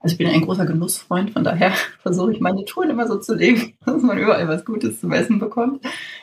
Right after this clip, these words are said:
Ähm, also tatsächlich gibt es meistens auch mittags irgendwo die Möglichkeit, also das sind dann einfache Brotzeiten, wenn man irgendwie auf einer Alm vorbeikommt und, ähm, also da ist dann zum Beispiel der Wolfgang, der ist seit, äh, gefühlt hundert Jahren da auf seiner Alpe und hat seine Viecher da oben und hat so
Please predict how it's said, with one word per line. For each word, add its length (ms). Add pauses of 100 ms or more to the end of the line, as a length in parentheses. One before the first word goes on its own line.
(200)
Ähm, 440
also 180
tatsächlich 440
gibt 180
es 120
meistens 400
auch 120
mittags 400
irgendwo 240
die 100
Möglichkeit, 680 (340)
also 180
das 140
sind 140
dann 120
einfache 320
Brotzeiten, 480
wenn 80
man 120
irgendwie 240
auf 140
einer 160
Alm 220
vorbeikommt 720
und, 280 (540)
ähm, 420
also 300 (320)
da 120
ist 100
dann 80
zum 120
Beispiel 280
der 160
Wolfgang, 440
der 180
ist 160
seit, 540
äh, 200
gefühlt 380
hundert 260
Jahren 280
da 180
auf 140
seiner 280
Alpe 480
und 300
hat 120
seine 180
Viecher 320
da 160
oben 220
und 120
hat 140
so 260